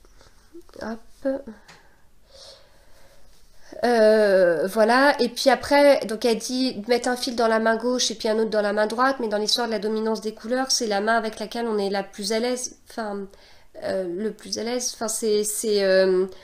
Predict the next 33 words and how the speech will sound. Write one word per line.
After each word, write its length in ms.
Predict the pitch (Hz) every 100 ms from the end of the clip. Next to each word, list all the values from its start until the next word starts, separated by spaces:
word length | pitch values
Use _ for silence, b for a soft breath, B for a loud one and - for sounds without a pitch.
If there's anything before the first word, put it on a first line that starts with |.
| B -
euh, 580 | 196 196 185 170 160 160
si 200 | 214 -
on 60 | 262
tricote 300 | - 294 285
qu'avec 280 | 269 220 220
la 120 | 226
main 140 | 214
droite, 480 | 208 233 269 294 - 226 - -
bah, 200 | - 208 226
on 40 |
mettra 300 | 233 226 233
pas 160 | 262 254
le 120 | 240
même 200 | 226 226
fil 340 | - 262 247
dans 100 | 214
la 120 | 196
main 140 | 202 202
droite 340 | 202 254 277
que 120 | -
si 200 | 220 -
on 60 | 226
tricote 420 | 208 214 262 262 - _
qu'avec 260 | - 214 214
la 80 | 214
main 160 | 214
gauche, 380 | 214 262 254 - B B -
par 100 | 202
exemple 260 | 214 233
en 40 | 220
méthode 300 | 208 208 -
continentale, 500 | 196 - 240 247 220
enfin, 280 | 196 208